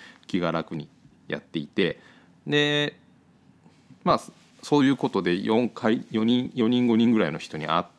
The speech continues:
て、で、よし、終わったと思って、美術館に行こうっていうふう、急いで行こうっていうふうな感じになってました。で、まあ、ちょっと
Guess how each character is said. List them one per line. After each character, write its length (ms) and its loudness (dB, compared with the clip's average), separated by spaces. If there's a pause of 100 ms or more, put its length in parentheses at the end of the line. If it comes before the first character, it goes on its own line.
て、 320 0 (420)
で、 420 2
よ 140 -2
し、 120 -8
終 100 -4
わ 80 2
っ 80 -14
た 140 -8 (220)
と 80 -8
思 120 -8
っ 20 -16
て、 340 -6 (280)
美 120 -2
術 180 -2
館 180 -8
に 200 -10 (1500)
行 120 -8
こ 220 -6
う 100 -20 (100)
っ 40 -20
て 80 -6
い 60 -2
う 20 -4
ふ 140 -12
う、 40 -10
急 240 0
い 20 0
で 100 -4
行 140 -2
こ 40 -2
う 40 -8
っ 20 -20
て 120 -10
い 60 -2
う 40 -6
ふ 80 -6
う 60 -6
な 100 -8
感 200 -4
じ 300 -8
に 180 -4 (320)
な 100 -2
っ 40 -8
て 80 -10
ま 120 -12
し 100 -16
た。 100 -12 (380)
で、 180 -2 (360)
ま 120 4
あ、 200 -4 (320)
ち 80 0
ょ 20 4
っ 40 0
と 200 0